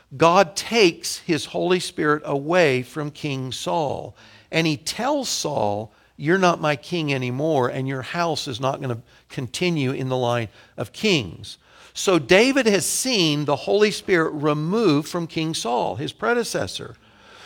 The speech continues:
So his prayer here isn't about a loss of salvation.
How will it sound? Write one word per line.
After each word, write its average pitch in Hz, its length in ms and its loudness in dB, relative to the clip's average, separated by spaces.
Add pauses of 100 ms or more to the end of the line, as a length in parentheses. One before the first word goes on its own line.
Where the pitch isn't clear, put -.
(140)
So 196 260 4
his 233 320 0
prayer 220 480 2
here 196 600 2
isn't 214 320 2
about 185 360 6
a 160 100 4
loss 180 440 4
of 143 100 -6
salvation. 185 1080 0